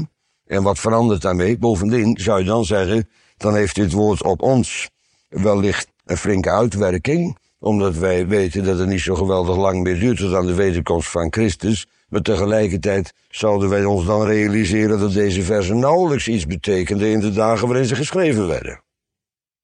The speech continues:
Want dan was het toch echt nog, nou, in ieder geval meer dan negentien eeuwen te gaan. Zodat je je daarna afvraagt, wat betekent zo'n uitdrukking hier eigenlijk? Nou, het probleem zit hem waarschijnlijk niet in deze uitdrukking,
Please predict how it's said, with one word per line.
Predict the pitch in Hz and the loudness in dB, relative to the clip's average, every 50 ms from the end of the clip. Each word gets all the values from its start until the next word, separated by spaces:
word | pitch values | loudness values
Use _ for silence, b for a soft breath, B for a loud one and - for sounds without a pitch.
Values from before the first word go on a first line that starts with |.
| _ _ _ _ _ _ _ _ | _ _ _ _ _ _ _ _
Want | - 98 98 92 | -4 -4 -2 0
dan | 101 104 | 0 2
was | 104 107 98 | 2 2 0
het | 101 95 78 | 0 -2 0
toch | - 113 92 95 | 0 0 0 0
echt | 127 123 - - | 0 -2 -2 0
nog, | 117 113 101 - - | 0 0 0 -2 -4
nou, | - 104 101 90 92 | -2 0 2 2 2
in | 98 135 | 2 0
ieder | 156 147 151 | 0 2 2
geval | 113 107 90 107 104 | 2 2 2 2 2
meer | 110 110 104 104 | 2 2 2 2
dan | 104 98 98 101 | 2 0 0 0
negentien | 104 107 107 98 90 95 76 101 104 | 2 0 0 0 -2 -2 -2 -2 -2
eeuwen | 69 92 92 90 87 90 85 | 0 0 0 0 0 -2 -4
te | - 107 | -4 -4
gaan. | 82 98 107 95 80 69 62 58 - _ _ _ _ _ _ _ _ _ _ _ _ _ _ _ | -2 0 0 0 0 -2 -6 -10 -14 _ _ _ _ _ _ _ _ _ _ _ _ _ _ _
Zodat | _ - - 110 107 104 90 | _ -6 -2 0 0 0 0
je | 82 | 0
je | 98 98 | 0 0
daarna | 104 107 104 98 95 95 | 2 2 2 2 2 2
afvraagt, | 90 107 98 - 98 101 101 92 | 2 0 0 0 0 0 0 0
wat | 101 104 | 0 0
betekent | 104 104 - 127 135 120 98 104 90 | -2 -2 0 0 0 0 -2 -4 -4
zo'n | - - 95 87 82 | -4 -2 -2 -2 0
uitdrukking | 82 85 80 73 71 80 82 78 - 71 73 71 | 0 0 0 -2 -2 -2 -2 -2 -2 -4 -4 -4
hier | 73 78 71 67 | -2 -2 -2 -2
eigenlijk? | 65 62 60 62 - - - - - - _ _ _ _ _ _ _ _ _ _ _ _ | -4 -4 -6 -8 -10 -14 -16 -18 -20 -20 _ _ _ _ _ _ _ _ _ _ _ _
Nou, | 117 131 131 110 | -2 0 0 0
het | 110 | 0
probleem | - 135 151 143 143 165 175 170 135 | 0 0 0 2 2 2 2 2 2
zit | 139 151 - | 0 0 0
hem | - 143 135 127 110 - | 0 0 0 -2 -2 0
waarschijnlijk | 123 143 135 110 143 139 135 127 123 123 | 0 0 0 0 0 0 0 2 0 0
niet | 143 143 - | -2 -2 -2
in | 117 139 | -2 0
deze | 123 120 123 117 107 - | 0 2 2 2 2 0
uitdrukking, | 117 139 175 208 175 170 151 131 110 - 120 139 143 165 175 131 | 0 2 0 0 0 0 0 0 0 0 -2 0 0 0 -2 -2